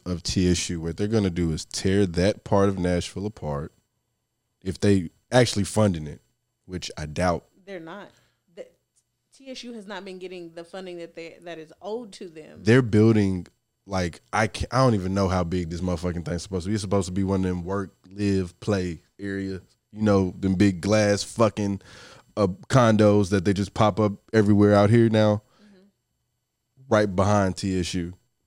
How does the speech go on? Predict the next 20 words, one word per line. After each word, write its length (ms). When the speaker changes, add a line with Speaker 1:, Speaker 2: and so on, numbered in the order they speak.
Speaker 1:
Like, 280
dead 280
ass, 340
like 200
Speaker 2:
They 100
tryna 580
take 280
that 180
shit 360
from 80
Speaker 1:
So 160
I'm, 140
Speaker 2:
T 80
S 60
U. 60
Speaker 1:
like, 160
look 160
at 80
the 60
Nations. 800